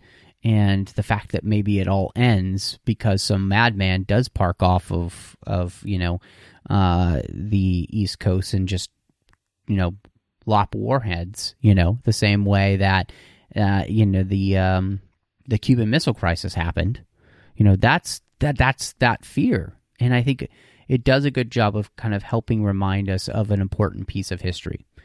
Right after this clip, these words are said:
you know, um, and, uh, but more importantly than that is that when I was watching this movie, I was thinking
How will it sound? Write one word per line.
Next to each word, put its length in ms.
you 140
know, 300
um, 420
and, 400
uh, 120
but 280
more 220
importantly 880
than 160
that 380
is 220
that 220
when 160
I 80
was 160
watching 320
this 140
movie, 120
I 40
was 80
thinking 320